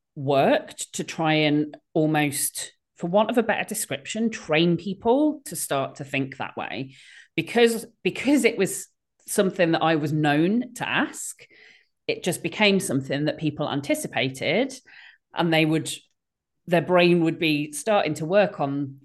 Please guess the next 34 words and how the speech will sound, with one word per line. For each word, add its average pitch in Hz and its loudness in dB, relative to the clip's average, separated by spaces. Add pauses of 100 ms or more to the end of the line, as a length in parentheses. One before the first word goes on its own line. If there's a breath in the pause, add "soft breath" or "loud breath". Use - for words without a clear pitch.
(120)
answering 196 0
that 135 -2
question, 208 -2 (320 loud breath)
even 165 2
as 143 0
they 143 0
were 135 -2 (300)
asking - -6
it. - -8 (1000 soft breath)
I 165 0
think 196 0 (160)
one 214 4
of 226 4
the 196 6
other 185 0
things 160 -4
that 151 0 (380)
I 165 -2
just 160 -4
picked - -6
up - 0
from 151 -2
what - 0
you 147 0
were 143 0
sharing 139 2
around 135 0
some 151 -4
of 131 -4
those 139 0
differing 135 -4
scenarios 135 -2
as 131 -8
well, 120 -2